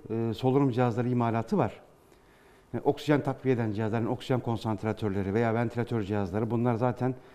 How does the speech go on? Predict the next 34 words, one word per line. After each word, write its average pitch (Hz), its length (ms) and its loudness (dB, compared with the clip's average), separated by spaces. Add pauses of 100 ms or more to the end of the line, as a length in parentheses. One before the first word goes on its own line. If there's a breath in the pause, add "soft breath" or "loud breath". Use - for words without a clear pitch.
(420 loud breath)
yıllardan 120 420 2
beri 120 80 -2
ülkemizde 117 360 -2
üretiliyor. 104 500 -2 (1120 loud breath)
Ama 160 120 6
tabii, 165 280 6 (120)
e, 135 260 6
bu 143 100 -2
hastalığın, 156 520 4 (480)
e, 120 100 0
gündeme 139 380 6
gelmesiyle 143 480 2
beraber, 123 500 0 (280)
e, 107 120 -4
biraz 151 260 4
daha 151 160 4
profesyonelce 143 640 2
yapılmaya 95 320 -4
başladı 90 320 -8
bu 87 60 -6
üretim. 98 540 -4 (580 loud breath)
Ve 170 300 4
o 170 140 6
ürünler 151 460 6
de 147 300 2
ciddi - 280 0
anlamda 135 420 4
ihraç 151 480 0 (120)
ediliyor 131 340 2
yurt 101 200 -6
dışına. 98 300 -4 (600 soft breath)
Özellikle 123 340 0
Balkan 131 280 2
ülkelerine, 101 580 -2